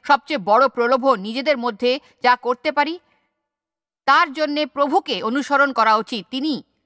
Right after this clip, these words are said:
কে সেটা ভেবে আমাদের এটার বিষয়ে যত্নবান হতে হবে যে প্রার্থনায় আমরা সবসময় কিছু না চেয়ে তিনি যাতে আমাদের জন্য কিছু করেন, যেটা বলতে হবে। ঘটনাচক্রে সেটা হয়তো খুব ছোট্ট ব্যাপার হতে পারে।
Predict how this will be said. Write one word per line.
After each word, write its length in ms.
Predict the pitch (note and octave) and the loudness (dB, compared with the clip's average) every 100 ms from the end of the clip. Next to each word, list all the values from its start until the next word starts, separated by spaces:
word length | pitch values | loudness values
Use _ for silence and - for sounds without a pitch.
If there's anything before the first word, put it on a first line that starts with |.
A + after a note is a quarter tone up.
| _ _ _ - | _ _ _ -6
কে 240 | D4+ F4+ | -4 -2
সেটা 300 | F4+ D4 B3+ | -4 -2 -2
ভেবে 340 | F#3 G#3+ A3+ E4+ - | -2 -6 -4 -6 -2
আমাদের 440 | A3 A3 B3 B3+ B3 | 0 2 2 0 -2
এটার 260 | A3 B3 | -2 -2
বিষয়ে 300 | A3 A3 C4+ | -4 -4 -4
যত্নবান 540 | G#3 F#3 - F3 F#3 D4 | -4 -6 -6 0 2 2
হতে 200 | B3 G#3+ | -2 -6
হবে 280 | G3 F3+ B3+ | -4 -2 -2
যে 140 | A#3 C4 - _ _ | -2 -4 -6 _ _
প্রার্থনায় 500 | - C4 C#4+ F4 F4 | 0 0 2 0 0
আমরা 300 | - A#3+ B3 | 2 2 0
সবসময় 500 | B3+ D4 - D4+ C#4+ | 0 -2 -2 -2 -2
কিছু 260 | C4+ D#4+ - | -4 -10 -6
না 140 | F#4+ D4 | -2 -2
চেয়ে 260 | - A#3 G#3+ _ _ | -2 -4 -6 _ _
তিনি 180 | C4 C4+ | -4 -2
যাতে 240 | A#3+ A3+ C4 | -2 -2 -4
আমাদের 380 | - G#3+ C#4+ D4 | -2 0 0 -2
জন্য 220 | B3+ C4 | -4 -6
কিছু 220 | A#3+ A3 B3 | -8 -10 -6
করেন, 320 | - G#3+ B3+ | 0 0 0
যেটা 220 | A3 G3 | -4 -6
বলতে 300 | F3 G#3 G#3 | -4 -6 -2
হবে। 280 | C4 B3+ D4+ - - - | -2 0 -2 -6 -16 -6
ঘটনাচক্রে 640 | G#3+ B3+ G4 A4 D4 A3+ | -6 -2 -4 -2 -4 -4
সেটা 240 | G3+ A3+ B3 | -10 -4 0
হয়তো 260 | A#3+ B3 C4 B3+ - - | 0 2 0 0 -8 -4
খুব 180 | F4+ E4+ - _ _ _ _ _ _ - | -2 -2 -8 _ _ _ _ _ _ -2
ছোট্ট 260 | - - F4+ | 0 2 0
ব্যাপার 300 | A#3+ G3+ A#3 | 0 0 -2
হতে 200 | A3 A3 | -2 -4
পারে। 300 | G#3 G#3 F4 | -2 0 -2